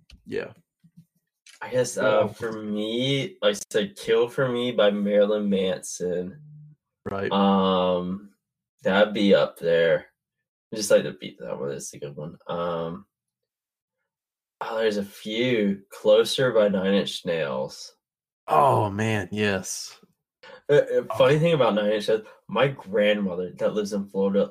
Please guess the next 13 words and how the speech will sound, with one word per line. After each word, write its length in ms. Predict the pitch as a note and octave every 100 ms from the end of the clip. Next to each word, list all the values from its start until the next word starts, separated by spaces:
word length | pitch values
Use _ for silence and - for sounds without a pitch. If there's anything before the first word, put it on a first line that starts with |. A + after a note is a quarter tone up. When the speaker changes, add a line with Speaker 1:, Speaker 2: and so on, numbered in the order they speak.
| -
Speaker 2:
loves 540 | F2+ F#2+ F2 D2 C2+
Nine 180 | D2+ D2+
Inch 280 | B1 - -
Nails 400 | C2+ - - - _ - - A2
and 200 | G#2+ G2
Rob 160 | F2
Speaker 1:
Really? 460 | B2 D3+ B3 D4 D4+
Speaker 2:
Zombie. 160 | - _ _ _ _ _ _ -
Yes. 80 | F2+
Speaker 1:
Really? 540 | A2 E3 C#3 G#2 F#2+ -
Speaker 2:
Yeah, 160 | C3+ - -
she 600 | B2+ - - D3+ D3 -
know-, 640 | A2+ A2 G#2 F#2+ G2+ G#2